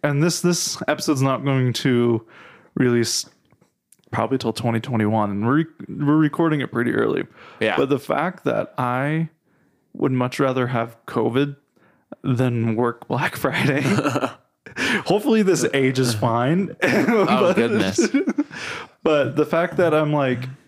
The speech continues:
Speaker 1: I'm like, "No, just give me two weeks off. I need two weeks off, but I can't have it 'cause it's the holidays,"
Speaker 2: Oh,
Speaker 1: is
Speaker 2: yeah.
Speaker 1: like, it's like, "No, this is, this is what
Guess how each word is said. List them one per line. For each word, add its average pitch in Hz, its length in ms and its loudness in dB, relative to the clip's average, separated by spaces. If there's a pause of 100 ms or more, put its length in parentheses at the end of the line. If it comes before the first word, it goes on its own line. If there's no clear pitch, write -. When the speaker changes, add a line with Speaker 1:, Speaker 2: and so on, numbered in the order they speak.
(500)
Speaker 1:
I'm 135 140 -2
like, 131 180 -2
"No, 139 140 0
just 117 320 -4
give 139 160 2
me 139 120 4
two 123 200 0
weeks 113 240 2
off. 117 180 -4
I 120 60 2
need 120 200 -2
two 123 200 0
weeks 113 240 0
off, 113 260 -4
but 123 100 -2
I 120 80 2
can't - 260 -4
have 127 240 -2
it 120 80 -6
'cause 123 140 -4
it's 123 120 -2
the 120 100 -2
holidays," 123 640 0 (200)
Speaker 2:
Oh, 92 420 0
Speaker 1:
is 117 160 2
Speaker 2:
yeah. - 120 2
Speaker 1:
like, 107 260 -2 (720)
it's - 160 -6
like, 156 180 2
"No, 156 300 2
this 127 260 -2
is, 147 320 0 (140)
this 190 220 2
is 202 300 -2
what 277 220 0